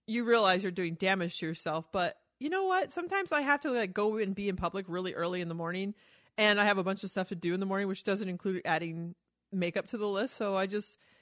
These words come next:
just try and preserve what I had from the day before and just go out the next day. But it makes my whole day kind of like, I don't know. It, it's like people that have to take a shower bef-, to start their day or have coffee or whatever. It's like, it doesn't,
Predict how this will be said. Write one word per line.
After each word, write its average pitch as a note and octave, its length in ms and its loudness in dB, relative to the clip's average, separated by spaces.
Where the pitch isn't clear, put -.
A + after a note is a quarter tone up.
just A#3 200 -2
try B3 160 4
and A3+ 120 4
preserve G#3 720 0
what A3 120 2
I G3+ 80 4
had G3+ 240 0
from G3+ 140 -4
the F#3+ 80 -2
day E3+ 160 -2
before F3 480 -2
and G3 80 -2
just F#3 200 -6
go F#3 160 -2
out F#3 180 0
the G3 80 -4
next F3+ 200 -4
day. A3 140 2
But G3 240 -2
it A3+ 120 0
makes A3 280 -2
my B3+ 120 2
whole G#3 300 0
day F3 340 0
kind F#3+ 300 -2
of F3+ 160 -6
like, G3 560 -2
I B3 80 -4
don't E4 120 0
know. D4+ 140 4
It, B3 240 2
it's C#4 180 -2
like D#4+ 140 0
people D4 220 -2
that B3 140 2
have A#3 160 2
to A3+ 60 -12
take A3 180 -6
a A3 40 -2
shower G3 320 2
bef-, F#3+ 240 -8
to - 100 -10
start F#3+ 280 -2
their F#3 100 -4
day F3 320 0
or D3+ 200 -2
have E3+ 200 -4
coffee F#3 340 -4
or D#3 60 -2
whatever. D3+ 260 -4
It's B2+ 220 -8
like, F3 180 -2
it E3+ 140 -6
doesn't, G3 320 -2